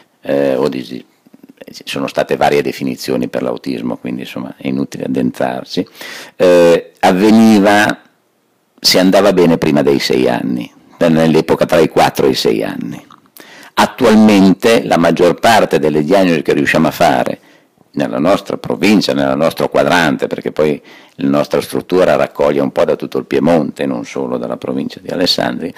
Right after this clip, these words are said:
le diagnosi che vengono fatte sono quasi sempre al di sotto dei tre anni.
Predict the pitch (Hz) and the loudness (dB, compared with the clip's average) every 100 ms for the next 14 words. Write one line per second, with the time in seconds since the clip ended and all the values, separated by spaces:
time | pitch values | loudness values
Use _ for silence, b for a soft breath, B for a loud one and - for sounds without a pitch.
0 | B B B 87 90 104 92 85 92 98 | B B B -2 2 4 2 2 2 4
1 | 117 117 - 73 - 87 B B - - | 4 2 2 0 0 -4 B B -8 0
2 | 110 104 - - 113 101 104 - 76 78 | 4 4 0 0 2 4 2 2 0 2
3 | 85 92 - - - 62 - - - | 0 0 -2 -4 -4 -6 -8 -10 -12